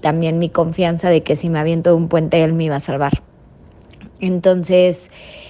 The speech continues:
este señor, este sobreviviente habló también de su experiencia en el dos mil diez, creo que fue, que él, cuando él, Nityananda estuvo en la cárcel por,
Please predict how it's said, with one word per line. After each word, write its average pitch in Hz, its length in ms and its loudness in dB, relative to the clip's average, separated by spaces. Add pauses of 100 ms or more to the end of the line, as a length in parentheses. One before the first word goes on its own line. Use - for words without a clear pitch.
(140)
este 202 380 2
señor, 190 560 0
este 175 1000 2
sobreviviente 202 1000 2
habló 175 320 2
también 175 300 0
de 170 100 0
su 175 80 -6
experiencia 165 640 0
en 165 100 0
el 151 140 -2
dos 156 220 -4
mil 165 400 0
diez, 175 360 2
creo 175 160 0
que 170 120 -4
fue, 285 240 2 (640)
que 180 420 4
él, 170 320 -2
cuando 175 300 0
él, 135 1120 -2
Nityananda 180 560 0
estuvo 180 280 0
en 175 80 -2
la 170 140 -4
cárcel 208 560 0 (260)
por, 156 920 0